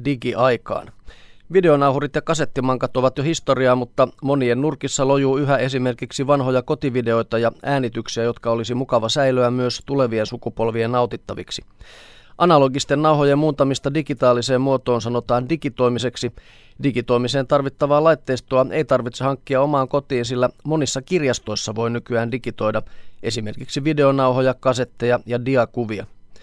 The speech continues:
Digitoiminen on varsin yksinkertaista ja kirjaston henkilökunta opastaa tarvittaessa alkuun. Esimerkiksi V H S-nauhan digitoiminen D V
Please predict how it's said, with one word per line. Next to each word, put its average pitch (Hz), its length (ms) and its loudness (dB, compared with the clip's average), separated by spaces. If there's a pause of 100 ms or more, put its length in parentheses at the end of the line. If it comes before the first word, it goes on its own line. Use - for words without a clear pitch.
(520)
Digitoiminen 117 560 -2
on 123 100 0
varsin 139 280 2
yksinkertaista 120 760 -4
ja 113 100 0
kirjaston 113 460 -4
henkilökunta 117 760 -4
opastaa 110 500 -4
tarvittaessa 117 800 0
alkuun. 113 440 -2 (540)
Esimerkiksi 131 640 -2
V 151 180 4
H - 20 -2 (140)
S-nauhan 120 460 0
digitoiminen 123 720 -2
D 151 180 4
V - 20 0